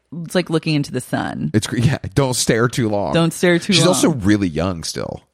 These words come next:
Speaker 2: I think she's twenty-five.
Speaker 1: I think she lies about her age, though.
Speaker 2: Well, sure, they all do, but,
Speaker 1: Yeah.
Speaker 2: you know.
Speaker 1: But I think she's in her thirties.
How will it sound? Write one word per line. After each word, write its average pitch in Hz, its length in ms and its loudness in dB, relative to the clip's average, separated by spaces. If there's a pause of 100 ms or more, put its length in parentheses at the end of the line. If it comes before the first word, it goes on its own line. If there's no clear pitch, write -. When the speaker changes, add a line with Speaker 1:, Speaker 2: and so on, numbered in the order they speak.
(240)
Speaker 2:
I - 60 -2
think 127 140 2
she's 170 140 0
twenty-five. - 800 -2
Speaker 1:
I 180 60 2
think 214 160 2
she 208 160 2
lies 151 260 2
about 135 200 0
her 123 80 -2
age, 131 320 -4
though. - 140 -2
Speaker 2:
Well, 131 100 6
sure, 65 340 2
they 90 120 4
all 71 120 4
do, 58 220 0
but, 82 180 2
Speaker 1:
Yeah. 147 220 0 (160)
Speaker 2:
you 117 140 2
know. 73 200 0 (140)
Speaker 1:
But 156 80 0
I 160 60 4
think 170 120 2
she's 226 240 0
in 208 80 4
her 170 80 2
thirties. - 760 -8